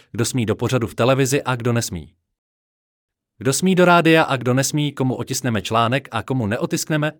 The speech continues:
kdo může z pozice starosty v Řeporích vyzývat k likvidacím lidí a nic se mu nestane, a kdo za obyčejnou demonstraci proti ukrajinské migraci jde do kriminálu za údajné šíření nenávisti.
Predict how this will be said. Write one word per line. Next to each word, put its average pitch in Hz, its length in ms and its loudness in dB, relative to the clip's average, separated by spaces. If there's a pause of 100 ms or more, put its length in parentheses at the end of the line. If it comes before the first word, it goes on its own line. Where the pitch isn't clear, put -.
kdo 117 160 0
může 156 260 0
z - 80 -8
pozice 175 400 -2
starosty 151 440 0
v 123 40 -4
Řeporích 131 480 -2
vyzývat 131 420 -4
k - 80 -20
likvidacím 127 520 -2
lidí 127 320 -6
a 113 160 -2
nic 156 240 -2
se 170 120 0
mu 143 120 0
nestane, 131 420 0 (240)
a 107 120 -2
kdo 101 180 -2
za 110 160 0
obyčejnou 139 440 -2
demonstraci 139 600 -2
proti 131 280 -6
ukrajinské 139 560 0
migraci 151 400 0
jde 127 160 0
do 107 100 -2
kriminálu 147 520 0
za 117 180 -2
údajné 165 400 2
šíření 135 400 -2
nenávisti. 131 580 -2